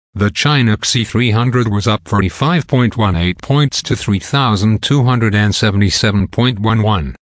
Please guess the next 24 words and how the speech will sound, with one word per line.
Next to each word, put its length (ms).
The 160
dax 400
in 120
Germany 520
is 160
up 180
two 300
hundred 320
and 200
thirty-two 500
point 340
nine 360
nine 260
points 440
to 100
sixteen 540
thousand 540
eight 220
hundred 340
and 180
seventy 460
point 240
zero 420
eight. 380